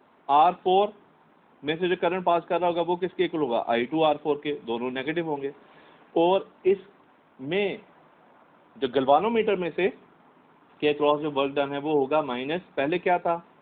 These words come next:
आई वन माइनस आई टू, अब second loop के लिए वो क्या होगा, आई टू माइनस आई one into आरजी is equal to zero। Again आई वन आई टू के क्या है, Equal, तो ये term, final term भी, यानी आई टू माइनस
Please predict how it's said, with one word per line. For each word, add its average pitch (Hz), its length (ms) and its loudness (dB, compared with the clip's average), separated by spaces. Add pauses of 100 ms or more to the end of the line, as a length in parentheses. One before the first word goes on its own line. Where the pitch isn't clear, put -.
(420)
आई - 160 2
वन 220 160 0
माइनस 214 360 -2
आई 175 120 0
टू, 170 200 -6 (120)
अब 139 220 -8
second 208 260 -4
loop 185 240 2
के 190 60 2
लिए 185 120 0
वो 180 140 2
क्या 180 140 0
होगा, 160 360 2
आई 123 140 0
टू 139 120 -6
माइनस 120 380 -8
आई 117 420 -4
one 135 280 -6
into 113 240 0 (180)
आरजी 110 360 0
is 107 60 -8
equal 113 220 -8
to 113 120 -8
zero। 143 220 -6 (540)
Again 165 340 0
आई 175 200 2
वन 190 180 0
आई 175 140 0
टू 190 120 -2
के 185 140 -2
क्या 180 220 2
है, 147 180 -2 (640)
Equal, 180 380 0 (400)
तो 180 100 2
ये 160 300 2
term, 185 300 0
final 180 380 0
term 175 260 -2
भी, 110 160 -6 (400)
यानी 151 360 -4 (120)
आई 151 240 2
टू 185 140 -2
माइनस 165 380 -2